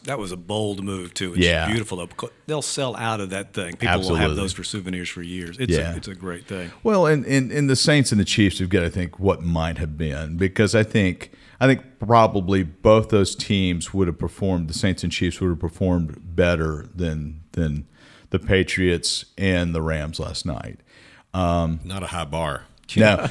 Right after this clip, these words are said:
Speaker 2: no, it wasn't. It wasn't, 'cause it's almost like they shot their last blank. They shot their last load, la-, you know, two weeks ago. They got to the Super Bowl, and it was whoever was gonna coast from there. Um,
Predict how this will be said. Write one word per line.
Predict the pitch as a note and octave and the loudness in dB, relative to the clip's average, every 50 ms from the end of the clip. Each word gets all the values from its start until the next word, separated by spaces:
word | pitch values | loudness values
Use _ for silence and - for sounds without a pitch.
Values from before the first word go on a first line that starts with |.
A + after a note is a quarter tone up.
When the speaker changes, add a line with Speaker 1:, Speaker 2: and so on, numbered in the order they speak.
| - | 2
Speaker 2:
no, | - F#3+ F3+ E3+ | 6 8 10 10
it | C#3+ C3+ | 10 12
wasn't. | B2+ A#2+ A2 G2+ B2 - | 10 10 10 8 4 2
It | - A#2+ | 4 6
wasn't, | A#2 A#2 A2+ A2 G#2+ A#2+ A#2+ A2 | 8 8 8 8 6 4 4 4
'cause | C#3 A#2+ A2 | 4 4 4
it's | C3+ B2+ - | 4 2 4
almost | D3 C#3+ C#3+ C#3 B2+ A#2 - | 6 6 6 6 6 4 6
like | A#2+ A2 G2+ | 6 6 6
they | - A2+ G#2 | 6 4 4
shot | - - - - A#2 A2 G#2+ G2+ - | 4 2 4 6 6 6 6 6 4
their | - G2 F#2+ | 2 4 4
last | F#2 F#2 F2+ F2 F2+ F2 - - | 6 6 6 6 4 2 0 -2
blank. | F2+ F#2 F#2 F2+ F2 E2 E2 D#2+ - - D#2+ | 0 2 2 2 2 2 0 -2 -4 -6 -2
They | E2+ F#2 F#2 | 0 2 2
shot | - - G#2 F#2 - | 4 4 2 2 2
their | - F#2 | 2 2
last | F2+ F2+ E2+ E2 E2 - - | 4 4 4 4 2 0 -2
load, | F2 E2+ E2+ E2+ E2 E2 D#2+ C#2+ - D#2+ - | 0 2 2 2 2 0 -2 -6 -8 -14 -10
la-, | - F2+ F2 E2+ E2+ E2 D2+ B1 D#2+ | -4 -2 0 0 0 -2 -4 -6 -6
you | F#2 F2+ F2+ | -4 -4 -4
know, | F2 E2+ | -4 -4
two | - - G#2 F#2 | -2 0 2 2
weeks | F2 F2+ F2+ D#2 - - | 2 2 0 -2 -4 -4
ago. | F2+ E2 E2 D#2 D#2 D2+ D#2+ | -2 0 0 2 2 0 0
They | E2 F2+ F#2+ | 0 0 0
got | F2+ E2+ E2 D#2+ - G#2 G2+ G2 G2+ F#2+ - | -2 -2 -6 -2 2 4 6 6 4 2 0
to | - G2 | -2 -4
the | F2 F2+ | -2 -2
Super | - - G2+ F2+ D#2+ F#2 | 0 0 -2 -2 -2 -2
Bowl, | E2+ D#2+ E2 E2 D#2+ D#2 D#2+ D#2+ - - - - - - _ - | -2 0 2 2 2 2 0 -2 -4 -10 -16 -20 -20 -14 _ 0
and | F#2 F#2 | 0 0
it | F2+ | 2
was | E2 F2+ - | 0 -2 0
whoever | - A2+ G#2+ G#2 G2 G2 F#2 E2+ F2+ | 2 4 6 6 8 6 6 4 2
was | F2 E2+ D#2 | 0 0 0
gonna | - F#2 E2+ | -2 -2 -2
coast | D#2+ - - F2+ E2 D#2 - - | -2 0 0 0 0 0 -2 -4
from | - F2 D#2+ | -4 -2 -2
there. | D#2 D#2+ D#2+ D2+ D#2 D2+ D#2 - _ - - - - - - - | 0 -2 -2 -2 -4 -6 -8 -10 _ -20 -20 -20 -20 -20 -14 -4
Um, | - G2 F#2+ F#2 F2 E2 D2 | 2 4 4 4 4 2 -2